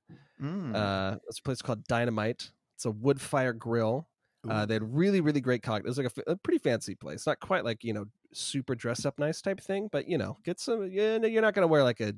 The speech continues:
Speaker 2: like, jeans and a t-shirt there. You know what I mean?
Speaker 1: Mm-hmm.
Speaker 2: Uh, they had a wood fire
Speaker 1: Business
Speaker 2: grill.
Speaker 1: casual.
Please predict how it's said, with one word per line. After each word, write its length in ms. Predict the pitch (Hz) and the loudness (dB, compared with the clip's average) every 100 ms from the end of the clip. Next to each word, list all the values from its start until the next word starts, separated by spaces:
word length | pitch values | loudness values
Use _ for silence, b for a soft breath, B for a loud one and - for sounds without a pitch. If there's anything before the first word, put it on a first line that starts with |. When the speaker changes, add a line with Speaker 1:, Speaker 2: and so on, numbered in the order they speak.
| - | -4
Speaker 2:
like, 140 | 123 107 | -4 -2
jeans 220 | 135 113 | -2 0
and 60 | 101 | -2
a 20 | |
t-shirt 380 | - 101 - - | -4 -6 -6 -6
there. 140 | 90 | -6
You 40 | 76 | -4
know 80 | 98 | -4
what 80 | |
I 40 | 104 | -4
mean? 180 | 107 127 _ - 117 | -4 -8 _ -10 -6
Speaker 1:
Mm-hmm. 200 | 107 107 - _ _ - | -4 -4 -8 _ _ -2
Speaker 2:
Uh, 320 | 107 101 101 | 0 0 0
they 100 | 110 | 0
had 80 | 104 | 0
a 40 | |
wood 200 | 107 123 | 0 -4
fire 160 | - 135 | 4 4
Speaker 1:
Business 240 | 120 127 | 4 2
Speaker 2:
grill. 100 | 107 | 2
Speaker 1:
casual. 540 | 120 131 110 101 95 | 4 4 2 -4 -6